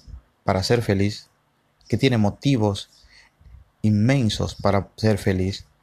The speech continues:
independientemente de las obras, independientemente de los problemas, independientemente de los ataques, independientemente de cualquier cosa que estemos pasando,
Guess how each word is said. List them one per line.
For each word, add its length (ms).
independientemente 1300
de 80
las 180
obras, 460
independientemente 1040
de 20
los 80
problemas, 640
independientemente 960
de 80
los 160
ataques, 480
independientemente 920
de 60
cualquier 400
cosa 280
que 80
estemos 280
pasando, 480